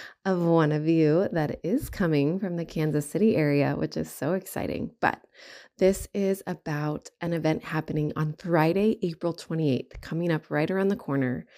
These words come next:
when we are going to have this epic dance party in person together.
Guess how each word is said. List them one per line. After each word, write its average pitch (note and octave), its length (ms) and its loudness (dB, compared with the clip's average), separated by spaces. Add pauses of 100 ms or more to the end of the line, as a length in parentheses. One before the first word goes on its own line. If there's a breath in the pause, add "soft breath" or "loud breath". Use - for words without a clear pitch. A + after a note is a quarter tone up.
(240 loud breath)
when D#3+ 180 -6
we D#3+ 360 -2
are G3+ 80 0
going F#3 200 -2
to G3+ 80 -2
have D3+ 500 -2
this - 280 -10
epic G3+ 400 -4 (100)
dance - 340 -2
party D#3+ 440 0
in E3+ 400 -2
person D#3+ 500 -2 (140)
together. - 640 -2